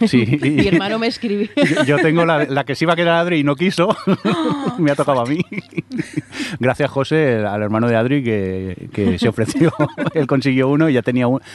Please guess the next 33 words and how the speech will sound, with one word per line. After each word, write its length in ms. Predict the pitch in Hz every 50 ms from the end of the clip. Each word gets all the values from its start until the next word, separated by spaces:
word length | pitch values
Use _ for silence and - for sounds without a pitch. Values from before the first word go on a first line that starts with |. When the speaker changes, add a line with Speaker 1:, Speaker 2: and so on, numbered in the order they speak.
| - -
Speaker 1:
tu 80 | 135
hermano 180 | 123 123 139 139
tenía 240 | 156 151 139 131 117
una, 200 | 113 110 104 101
¿no? 100 | 113 123
Ya, 180 | 120 110 110 110
Adri, 220 | 113 127 156 208 _ _ - _ - - - -
me 100 | - 110
parece. 380 | 101 113 113 107 95 151 160 165 _ - - - -
Speaker 2:
Sí. 100 | - 277
Speaker 1:
Y 40 | 160
entonces, 260 | 95 98 113 101 110
Speaker 2:
Sí. 40 | 104
Speaker 1:
afortunadamente, 680 | 98 107 107 95 104 107 104 104 107 107 95 - 117 107
pues, 340 | 101 110 104 98 95 -
tuve 160 | - 120 107 101
la 100 | 98 90
suerte 360 | - 107 98 92 110 107 101
de, 380 | 101 95 90 90 87 85 92 95 -
de 320 | 107 104 107 107 107 101
conseguir 340 | 104 98 98 - 104 104 101
una. 200 | 104 110 120 - _ _ - - - - - - - - - - _ - -
Esta 220 | 147 - - 143
misma 200 | 143 139 139 139
semana, 320 | - 139 123 127 135 147
o 40 | -
sea, 140 | - 131 117
tampoco 300 | 110 107 107 - - 131
la 60 | 131
he 40 | 117
podido 220 | 127 123 123 123
trastear 800 | - 117 120 - - 123 120 113 113 113 113 110 110 110 107 104
mucho, 400 | 104 113 117 - - 156 175 175